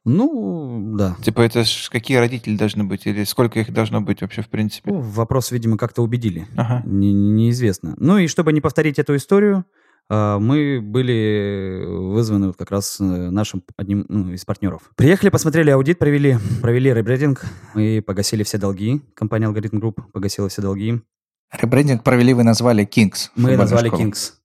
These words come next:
Speaker 1: Да, назвали Kings, э, полностью, абсолютно. Мы поменяли, э, экономическую модель, мы поменяли,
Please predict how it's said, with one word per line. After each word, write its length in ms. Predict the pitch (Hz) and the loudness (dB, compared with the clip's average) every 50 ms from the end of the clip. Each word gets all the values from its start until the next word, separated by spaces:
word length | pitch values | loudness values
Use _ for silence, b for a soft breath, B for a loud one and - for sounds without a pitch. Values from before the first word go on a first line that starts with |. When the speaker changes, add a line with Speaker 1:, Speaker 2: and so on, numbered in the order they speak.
| _ _ - | _ _ -4
Speaker 1:
Да, 220 | - 107 104 98 | -2 0 0 0
назвали 360 | 101 107 104 120 110 107 104 | 0 0 0 -2 -2 -2 -4
Kings, 520 | 98 - 139 170 180 - - - - 113 107 | -2 0 0 0 0 -2 -4 -4 -4 -4 -4
э, 20 | |
полностью, 560 | 104 - - 127 120 110 98 - - - 104 | -4 -2 -2 0 2 2 0 -2 -2 -4 -6
абсолютно. 460 | 95 - - 110 110 113 110 - 98 98 | -4 -4 -4 -4 -2 -2 -2 -2 -2 -2
Мы 120 | 101 101 | -2 -2
поменяли, 520 | - 107 107 107 107 107 107 107 101 104 98 | -2 -2 -2 0 0 0 0 -2 -2 -2 -2
э, 720 | 98 95 95 92 92 92 90 90 90 90 92 92 92 95 | -2 -2 -2 -4 -4 -6 -6 -6 -8 -8 -8 -8 -8 -8
экономическую 560 | 95 - 98 101 107 123 143 - - - 143 | -6 -4 -4 -2 0 -2 -2 -4 -4 -4 -2
модель, 380 | 131 127 123 117 127 123 113 113 - | -2 -2 -2 -2 -4 -4 -6 -4 -4
мы 240 | 101 98 107 110 107 | -2 0 0 -2 -2
поменяли, 960 | - 107 104 107 107 110 110 110 110 107 104 104 101 101 101 98 95 90 | -2 -4 -2 -2 0 0 0 0 0 -2 -2 -2 -2 0 0 -2 -2 -4